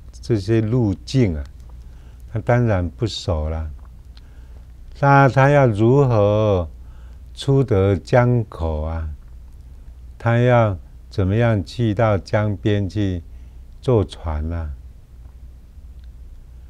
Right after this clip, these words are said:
这时候五祖就说：“如不须忧啊，吾自送汝啊。”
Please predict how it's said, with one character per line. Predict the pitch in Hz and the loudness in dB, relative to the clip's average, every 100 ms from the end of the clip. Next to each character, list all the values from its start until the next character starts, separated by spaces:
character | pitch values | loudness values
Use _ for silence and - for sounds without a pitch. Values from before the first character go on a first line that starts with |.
| - - - - - | -20 -20 -20 -20 -16
这 | - 127 | 0 2
时 | 104 - | 2 0
候 | 110 120 123 113 101 87 85 87 98 | 2 2 4 6 4 2 -4 -10 -4
五 | 95 113 | -2 -2
祖 | - 85 | -2 -4
就 | 80 107 | -2 -4
说 | 87 107 101 101 98 92 - - - - - - | -4 -2 -2 0 -2 -6 -14 -20 -20 -20 -20 -14
：“如 | - 87 98 120 | -6 0 4 6
不 | 131 156 139 | 4 4 4
须 | 104 - 120 117 117 117 | 4 0 -2 0 0 0
忧 | 113 110 107 | 2 2 2
啊， | 101 87 76 - - - - - - - - - | 2 0 -6 -12 -18 -20 -20 -20 -20 -20 -16 -4
吾 | 104 127 | 0 0
自 | 123 - 156 139 117 98 | 0 0 2 4 2 2
送 | 82 - - 147 127 98 80 | -2 -6 -2 2 2 0 -2
汝 | 78 78 80 | -4 -4 -4
啊。” | 76 | -6